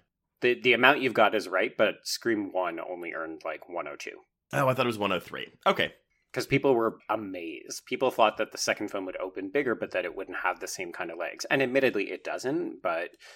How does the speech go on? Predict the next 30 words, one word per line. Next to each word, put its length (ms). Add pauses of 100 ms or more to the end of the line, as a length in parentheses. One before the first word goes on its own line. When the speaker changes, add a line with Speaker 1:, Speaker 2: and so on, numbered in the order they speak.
(140)
Speaker 1:
for 160
it 120
to 60
come 220
within 580
shouting 380
distance 360
of 140
that. 260
And 180
again, 400
at 200
this 140
point 240
in 100
time, 440 (240)
horror 320
films 320
are 60
not 260
making 320
over 280
a 60
hundred 300
million 240
dollars. 480
Like, 180 (160)
unheard 280
Speaker 2:
No. 260
Speaker 1:
of. 140